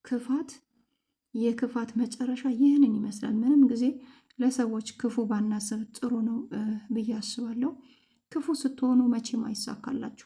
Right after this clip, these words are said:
መልካም ስትሆኑ ግን በአቋራጭ መንገድም ቢሆን ለእናንተ የተባለ ሁሉም ነገር ይስተካከላል፣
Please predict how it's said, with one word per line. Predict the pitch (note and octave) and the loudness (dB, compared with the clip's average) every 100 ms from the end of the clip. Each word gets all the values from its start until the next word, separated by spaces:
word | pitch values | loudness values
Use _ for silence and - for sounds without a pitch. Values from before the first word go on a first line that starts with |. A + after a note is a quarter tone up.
| A#3+ | 0
መልካም | B3+ C4 C4 | 2 4 2
ስትሆኑ | B3+ - A3+ A3+ | 2 -2 -4 -2
ግን | A#3 - - - _ - | -2 -4 -8 -20 _ -4
በአቋራጭ | B3+ C#4 - C4+ C#4 C4 | 0 0 0 4 4 4
መንገድም | B3 A3+ G#3+ G#3+ A3+ | 2 2 0 0 0
ቢሆን | G#3+ B3+ A#3+ | 2 2 2
ለእናንተ | A3 A#3 A3+ G#3+ A#3 | 2 0 0 -2 -4
የተባለ | A3+ A3+ A#3+ B3 | -6 -6 -2 -2
ሁሉም | D#4 D4+ A3+ | 0 0 0
ነገር | A3 A3 - | -2 -6 -6
ይስተካከላል፣ | A3 - - G#3+ - - A3 A#3+ | -6 -8 -12 -10 -10 -10 -6 -4